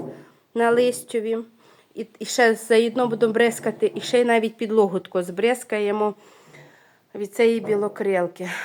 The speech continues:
Не знаю, що буду брати. Ну, що, у мене тільки є, е,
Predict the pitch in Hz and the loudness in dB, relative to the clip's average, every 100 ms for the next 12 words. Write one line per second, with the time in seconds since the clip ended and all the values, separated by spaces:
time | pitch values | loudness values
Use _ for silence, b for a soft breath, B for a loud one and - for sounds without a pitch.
0 | B B 214 233 233 240 214 196 190 107 | B B -4 -2 -2 2 2 2 0 -4
1 | 165 - 214 208 202 202 254 277 240 214 | -10 -6 -6 -6 -8 0 2 4 2 -4
2 | 247 302 226 - 240 220 233 226 208 - | -2 -2 -2 -2 0 2 0 -2 -8 -10
3 | 208 220 202 B B B B B - 196 | -4 0 0 B B B B B -6 -2
4 | 190 185 185 180 | 0 2 2 0